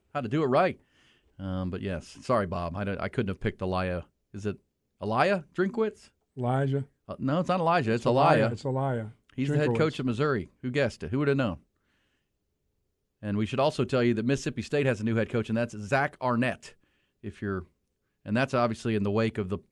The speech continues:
Speaker 1: tragedy and, and death of Mike Leach.
Speaker 2: Mm-hmm.
Speaker 1: And, uh, he was at S E C Media Days. I remember last year, Mike Leach was just comic relief for everybody.
Speaker 2: Oh, boy.
Speaker 1: 'Cause everybody went to that S E C Media Days last year with the Nick Saban,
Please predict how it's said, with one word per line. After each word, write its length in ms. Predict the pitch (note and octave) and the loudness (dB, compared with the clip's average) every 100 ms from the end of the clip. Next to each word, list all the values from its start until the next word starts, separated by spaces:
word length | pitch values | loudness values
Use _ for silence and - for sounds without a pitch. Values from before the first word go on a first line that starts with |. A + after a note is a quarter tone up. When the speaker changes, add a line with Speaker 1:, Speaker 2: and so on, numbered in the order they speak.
| _ - | _ -4
Speaker 1:
tragedy 460 | B2+ A#2 G#2 G#2 G2 | 0 2 0 -2 -2
and, 180 | G2 | -4
and 220 | - G#2 G2+ | -6 -4 0
death 240 | A2+ G#2+ | 0 -2
of 100 | F#2+ | -6
Mike 260 | F#2+ G#2+ B2 | -4 -2 -2
Leach. 340 | C3 - - | -4 -6 -4
Speaker 2:
Mm-hmm. 280 | B2 D3 E3 F#3+ _ _ _ G2+ | 0 2 2 -2 _ _ _ -6
Speaker 1:
And, 260 | F#2+ F#2 F#2+ | -4 -2 -2
uh, 120 | F#2+ | -2
he 160 | G2 | 2
was 140 | B2 A#2+ | 2 4
at 200 | C#3+ - | 2 0
S 160 | A2 A2+ | -6 -6
E 40 | |
C 160 | G2+ A#2 | -2 0
Media 240 | A2+ G#2+ | 2 0
Days. 180 | G#2 G#2 | 0 -2
I 40 | |
remember 220 | B2 F3 C3 | 0 2 4
last 300 | C#3 E3 F#3 | 2 0 0
year, 220 | F3 E3 | 2 2
Mike 240 | C3 C#3 | 2 0
Leach 280 | B2+ C#3+ C#3 | 0 -2 -2
was 160 | A#2+ A2 | -4 -2
just 280 | B2 - - - _ | -2 -4 -16 -20 _
comic 340 | - C3+ C#3 A#2+ | -2 0 2 2
relief 300 | A2+ C#3 C#3 | 2 2 0
for 160 | C3+ | 0
everybody. 440 | C3+ C#3 C#3 C#3+ A2 | 2 4 4 4 2
Speaker 2:
Oh, 40 | |
boy. 300 | A2 G#2+ G#2 - | 2 0 -2 -2
Speaker 1:
'Cause 120 | C#3 | 2
everybody 260 | G3 G#3+ D#3 | 4 4 4
went 200 | E3 E3+ | 4 4
to 60 | |
that 160 | E3+ E3+ | 4 6
S 180 | F3 F3+ | 4 2
E 60 | |
C 160 | F3+ F3+ | -2 0
Media 200 | F3 F3+ | 2 4
Days 180 | F3 D#3 | 4 6
last 240 | F3 E3 | 4 4
year 300 | F3+ F3+ F3 - _ _ - | 2 2 2 -6 _ _ -8
with 140 | B2+ | 2
the 100 | B2+ | 4
Nick 240 | A#2+ D3 - | 6 4 0
Saban, 600 | - D#3+ D#3 D3 B2+ | 2 2 4 2 0